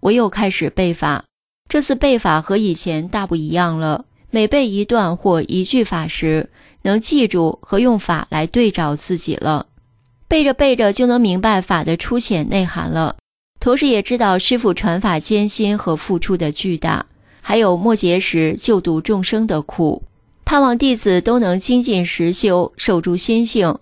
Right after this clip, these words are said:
多救众生。写到这儿，我的心酸了，泪就下来了。在这二十三年漫长而又短暂的修炼路上，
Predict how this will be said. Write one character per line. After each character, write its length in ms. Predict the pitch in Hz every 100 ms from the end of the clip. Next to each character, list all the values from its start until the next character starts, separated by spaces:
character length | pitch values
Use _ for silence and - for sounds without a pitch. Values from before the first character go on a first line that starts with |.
| _
多 180 | - 247
救 240 | 240 175
众 240 | - 180 160
生。 320 | - 160 160 _ _ _ _ _ _
写 160 | - 247
到 160 | 247 254
这 140 | 277
儿， 200 | 240 180 -
我 120 | 196
的 140 | 170
心 320 | 170 - 226 226
酸 300 | 233 185 175
了， 240 | 165 143 _
泪 200 | - 262
就 220 | 226 175 156
下 240 | - 170
来 180 | 156 156
了。 260 | 156 160 - _ _ _ _ -
在 160 | 285
这 100 | 269
二 220 | 254 294 269
十 80 |
三 240 | 240 - 262
年 240 | 247 185
漫 220 | 196 254
长 340 | 214 214 165 160
而 100 | -
又 180 | 196 185
短 240 | 180 185
暂 240 | 147 233 208
的 220 | 180 156
修 180 | - 202
炼 220 | 196 175
路 220 | 196 214
上， 320 | 170 175 156